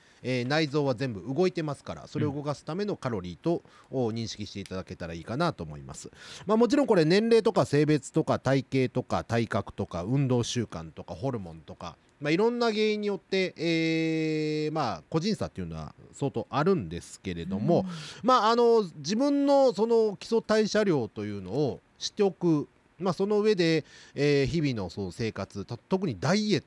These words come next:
Speaker 1: トの方とかね、あの、やっぱりい-、覚えていくといいかなと思います。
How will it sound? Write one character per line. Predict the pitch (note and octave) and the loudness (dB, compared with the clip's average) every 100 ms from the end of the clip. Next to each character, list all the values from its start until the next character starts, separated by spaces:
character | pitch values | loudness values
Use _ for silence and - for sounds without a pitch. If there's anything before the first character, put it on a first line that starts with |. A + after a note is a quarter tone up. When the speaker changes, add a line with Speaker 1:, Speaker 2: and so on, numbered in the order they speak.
| _ | _
Speaker 1:
ト | F#2 | -10
の | D#2 | -10
方 | - G2 | -10 -10
と | D#2 D#2+ | -12 -16
か | E2 | -10
ね、 | A#2+ D#3+ - - - | -6 -8 -10 -20 -20
あ | - B2 | -8 -8
の、 | A2 G#2 | -6 -6
や | |
っ | G2+ | -6
ぱ | A2 | -6
り | G#2 F2+ - | -6 -10 -12
い-、 | G#2+ G2 | -12 -8
覚 | G2+ G#2+ G#2+ | -8 -6 -6
え | |
て | - | -6
い | G2 | -10
く | - | -12
と | - G2 F2+ | -12 -10 -8
い | G#2+ G2+ | -8 -10
い | |
か | - G2+ | -8 -4
な | C#3 | -4
と | A2 F#2+ | -4 -10
思 | D#2+ | -12
い | |
ま | D2+ | -14
す。 | D#2+ | -16